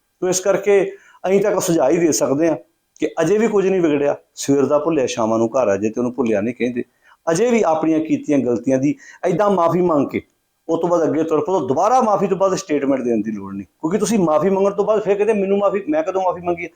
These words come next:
ਮੈਂ ਤਾਂ ਪਹਿਲਾਂ ਮੰਗ ਚੁੱਕਾ ਸੀ।" ਫਿਰ ਤੁਸੀਂ ਅੱਗੇ ਨਵੀਂ ਤੋਂ ਨਵੀਂ ਗੱਲ ਕਰ ਰਹੇ ਹੋ, ਪਰ ਇਹ ਗੱਲ ਤਾਂ ਹੋ ਰਹੀ ਆ ਨਾ ਕਿਉਂਕਿ ਗੁਰੂ ਜਿੰਨਾ ਕੰਧ ਲਾ, ਤੁਸੀਂ ਕਿਸੇ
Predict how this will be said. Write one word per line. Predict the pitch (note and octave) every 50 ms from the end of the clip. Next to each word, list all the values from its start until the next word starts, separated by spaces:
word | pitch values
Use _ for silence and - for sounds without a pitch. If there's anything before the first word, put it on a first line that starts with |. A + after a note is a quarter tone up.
| - _ _
ਮੈਂ | E3+
ਤਾਂ | D3+ D#3
ਪਹਿਲਾਂ | - C#3+ D3+ F3 G3+
ਮੰਗ | G3 F3+ E3+ D#3
ਚੁੱਕਾ | D#3 - D#3 - E3+
ਸੀ।" | D#3 C#3 D3+ - _ _ - _ _
ਫਿਰ | F#3+ G#3+
ਤੁਸੀਂ | G3+ F3 F3+ G#3+
ਅੱਗੇ | G3+ F3 G3+ F3+ - - - _ _ D3
ਨਵੀਂ | E3 F3+ F#3+ G3+ G#3+ G#3+
ਤੋਂ | G#3+ G3+
ਨਵੀਂ | F#3+ F#3 F#3 F3+
ਗੱਲ | D#3 D#3 D3+ D3
ਕਰ | - D3+ C3+ B2+
ਰਹੇ | C#3 C3+
ਹੋ, |
ਪਰ | C3 - F#3 F3 - -
ਇਹ | A3+ F#3
ਗੱਲ | D3 E3 F3 F#3 F3+ -
ਤਾਂ | - F3 F3 G3+
ਹੋ | A#3+ A#3+ G3
ਰਹੀ | E3+ E3
ਆ | E3+ F3
ਨਾ | G3 G#3+ - - - _ _ _ _ _ _ _ _ _ _ _
ਕਿਉਂਕਿ | - D3+ D3+ D3+
ਗੁਰੂ | B2+ B2+ C#3 D3 D3
ਜਿੰਨਾ | C#3 C#3+ D3 D3+ D3+
ਕੰਧ | C#3 - A#2+ A#2+ A#2 A#2+
ਲਾ, | G#2+ G#2 G2+
ਤੁਸੀਂ | - G#2+ - - D3
ਕਿਸੇ | E3 D#3 F3 E3+ D3+ -